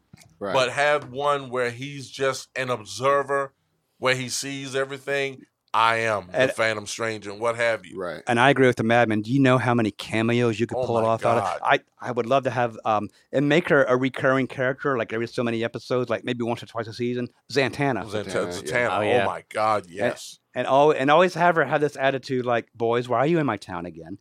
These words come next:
Speaker 3: Says,
Speaker 2: Mm-hmm.
Speaker 3: "We've discussed this." <laughs>
Speaker 1: But that's
Speaker 2: Yeah.
Speaker 1: what I mean. It's like the Phantom Stranger can play the straight guy against any other character.
Speaker 3: Right, right.
Speaker 2: Exactly.
Speaker 3: Exactly.
Speaker 2: Exactly.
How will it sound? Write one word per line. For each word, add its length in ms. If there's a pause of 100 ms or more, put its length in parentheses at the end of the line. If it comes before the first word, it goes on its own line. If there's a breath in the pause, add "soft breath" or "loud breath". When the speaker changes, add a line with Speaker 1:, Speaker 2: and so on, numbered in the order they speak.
(160)
Speaker 3:
Says, 120
Speaker 2:
Mm-hmm. 80
Speaker 3:
"We've 100
discussed 480
this." 320
<laughs> 280
Speaker 1:
But 160
that's 260
Speaker 2:
Yeah. 60
Speaker 1:
what 60
I 20
mean. 240
It's 140
like 160
the 40
Phantom 380
Stranger 400
can 120
play 200
the 80
straight 340
guy 160
against 320
any 220
other 160
character. 180
Speaker 3:
Right, 180
right. 140
Speaker 2:
Exactly. 500
Speaker 3:
Exactly. 520
Speaker 2:
Exactly. 600